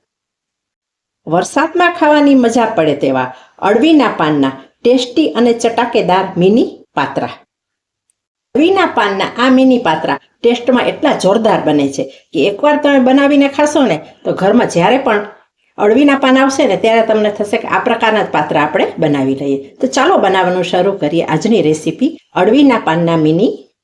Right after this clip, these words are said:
પાત્રા. અળવીના પાનના મિની પાત્રા બનાવવા માટે સૌથી પહેલા આપણે એક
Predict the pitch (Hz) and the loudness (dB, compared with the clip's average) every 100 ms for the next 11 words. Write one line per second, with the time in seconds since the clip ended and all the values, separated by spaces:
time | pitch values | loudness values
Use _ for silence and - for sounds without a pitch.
0 | - 131 - 120 - _ _ _ _ _ | -6 -6 -4 -10 -10 _ _ _ _ _
1 | _ - 214 240 330 359 - 202 185 175 | _ -2 0 2 0 0 0 -2 0 -2
2 | 156 147 _ 180 226 339 302 269 269 240 | -2 -6 _ 0 2 2 0 0 0 0
3 | 220 214 208 202 196 196 190 208 202 208 | 0 0 0 0 0 -2 -4 -6 -2 -2
4 | 208 277 247 220 202 170 220 262 302 - | 0 -2 2 0 0 -4 0 0 -2 -14
5 | - 233 | -6 -4